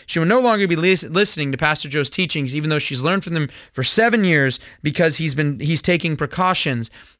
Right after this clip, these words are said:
concerning covid nineteen. And I, I, you know, I just wanted to put that out there. I think that's somewhat of a ridiculous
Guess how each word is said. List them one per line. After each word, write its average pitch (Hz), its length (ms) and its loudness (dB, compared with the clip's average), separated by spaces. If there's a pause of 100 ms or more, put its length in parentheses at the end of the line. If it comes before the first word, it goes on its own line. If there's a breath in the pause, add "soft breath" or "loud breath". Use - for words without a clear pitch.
concerning 147 680 0 (720)
covid 151 400 0
nineteen. 127 580 -2
And 156 220 2
I, 190 140 2
I, 185 120 2
you 190 220 2
know, 175 160 4
I 170 100 2
just 185 220 0
wanted 190 160 2
to 156 80 -2
put 151 220 -2
that 135 120 2
out 123 160 -2
there. 120 80 -2
I 131 60 -2
think 156 160 -4
that's 143 240 0 (300 loud breath)
somewhat 214 420 2
of 156 240 2
a 151 140 2
ridiculous 156 880 0